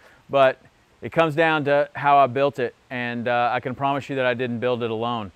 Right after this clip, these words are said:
I'm the one that has room for this stuff in my backyard, in my driveway, and a wife that's nice enough to allow me to keep all this stuff.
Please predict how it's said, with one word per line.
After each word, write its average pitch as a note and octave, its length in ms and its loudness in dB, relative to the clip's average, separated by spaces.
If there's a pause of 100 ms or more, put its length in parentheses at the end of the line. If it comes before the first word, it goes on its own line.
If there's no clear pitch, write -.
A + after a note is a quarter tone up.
(280)
I'm C#3+ 180 2
the D3+ 80 2
one C#3+ 220 0
that C3+ 100 -2
has B2+ 300 0
room C3+ 320 -4
for D#3+ 120 -6
this D#3 200 -4
stuff D#3+ 260 2
in C#3+ 80 -6
my C3+ 140 -2
backyard, C#3 580 2
in C3 60 -6
my B2 100 -2
driveway, D3 640 2 (260)
and C#3 280 -2
a B2+ 60 0
wife C3+ 340 4
that's B2 180 -12
nice C3 220 -4
enough C3+ 240 -4
to C#3 120 -4
allow B2+ 280 0
me C3+ 180 -4
to A#2+ 420 -6
keep C#3+ 220 -6
all D#3+ 160 4
this E3 160 -4
stuff. F3 320 0